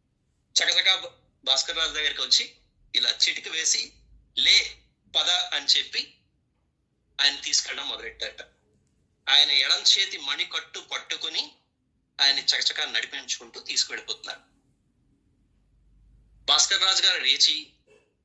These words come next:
తన్మయత్వంతో బాబాని ఆపాదమస్తకం చూస్తూ నడుచుకుంటూ ఆయన వెనకాల వెళ్ళిపోతున్నారు. ఆ చివరి గట్టు వరకు, చెరువు చివరి గట్టు వరకు వెళ్ళారు.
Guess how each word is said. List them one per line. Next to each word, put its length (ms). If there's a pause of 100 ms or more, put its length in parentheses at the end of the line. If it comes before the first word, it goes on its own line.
(160)
తన్మయత్వంతో 1080 (600)
బాబాని 560
ఆపాదమస్తకం 840 (140)
చూస్తూ 580 (1800)
నడుచుకుంటూ 500
ఆయన 200
వెనకాల 240
వెళ్ళిపోతున్నారు. 680 (1600)
ఆ 80
చివరి 400
గట్టు 240
వరకు, 380
చెరువు 360
చివరి 380
గట్టు 140
వరకు 200
వెళ్ళారు. 440